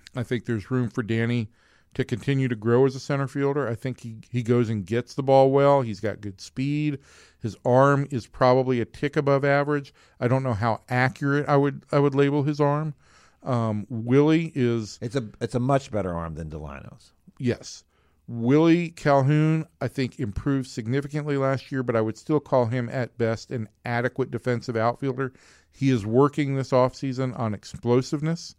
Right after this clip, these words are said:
Speaker 1: Um, and if he makes, if he makes continued improvement, I see no reason why he couldn't get himself to be an average defensive left fielder,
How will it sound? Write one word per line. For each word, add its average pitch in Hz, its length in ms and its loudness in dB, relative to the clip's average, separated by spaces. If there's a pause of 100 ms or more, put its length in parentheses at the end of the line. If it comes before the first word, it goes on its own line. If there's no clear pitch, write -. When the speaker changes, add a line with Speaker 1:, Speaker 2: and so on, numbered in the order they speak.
(480)
Speaker 1:
Um, 101 640 -4 (380)
and 123 140 -2
if 117 120 -4
he 127 140 -10
makes, 127 480 -2
if 131 120 -6
he 135 80 -6
makes 120 320 -4
continued 139 500 -4
improvement, 135 540 -4 (320)
I 139 160 0
see - 440 -4
no 135 140 2
reason 131 500 0
why 120 180 2
he 120 120 -4
couldn't 131 400 -6
get 127 160 0
himself 123 480 0 (420)
to 147 120 -2
be 127 180 4
an 123 180 0
average 123 420 0
defensive 117 460 -4
left 117 200 -2
fielder, 120 400 0